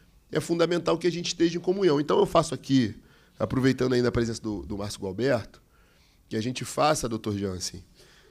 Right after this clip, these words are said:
é, se possível for, ao tempo que for necessário pra Polícia Civil,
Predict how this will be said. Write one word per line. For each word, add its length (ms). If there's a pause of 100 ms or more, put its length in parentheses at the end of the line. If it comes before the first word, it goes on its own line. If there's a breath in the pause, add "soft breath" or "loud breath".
(260 soft breath)
é, 340 (140)
se 260
possível 520
for, 360
ao 140
tempo 340
que 140
for 220
necessário 480
pra 100
Polícia 400
Civil, 420